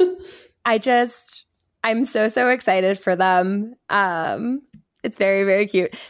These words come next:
Speaker 2: The other shout out I wanted to give, um, as much as I crap on the Browns quarterbacks, uh, Jacoby Brissett held a Halloween party for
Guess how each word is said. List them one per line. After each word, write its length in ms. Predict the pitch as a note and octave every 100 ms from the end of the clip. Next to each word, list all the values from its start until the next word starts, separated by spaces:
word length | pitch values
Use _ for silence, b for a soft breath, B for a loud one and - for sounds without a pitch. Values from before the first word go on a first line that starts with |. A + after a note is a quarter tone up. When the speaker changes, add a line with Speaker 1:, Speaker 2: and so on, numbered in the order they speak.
| -
Speaker 2:
The 120 | C4
other 300 | A3+ B3+ C#4+
shout 260 | - C4
out 140 | C4+ C4+
I 60 |
wanted 280 | B3+ A#3+ B3+
to 60 | -
give, 260 | G#3+ G#3 A3 _ -
um, 520 | G#3 F#3+ F#3+ G3 G3 _ _ -
as 180 | G3 G3+
much 220 | G3 A3
as 80 | G3
I 100 | F#3
crap 300 | G3+ F3+ F#3+
on 120 | F#3
the 80 | F#3
Browns 360 | F3+ F3 F#3+
quarterbacks, 640 | - F3+ F3+ F#3 F#3 - -
uh, 160 | - G3
Jacoby 460 | G3+ G#3 A3 G3 A3
Brissett 560 | B3 A#3+ F#3+ F#3+ G#3+ - _ _ _ _ -
held 640 | A3 G3+ G3 G3+ G3+ G3 - _
a 120 | -
Halloween 640 | G#3+ F#3+ F#3+ G3 F#3 F#3+ G3+
party 680 | G#3 G#3 G3+ G#3 A3+ A#3+ A#3+ _
for 800 | _ G#3+ G#3 G3 F#3+ F#3+ G#3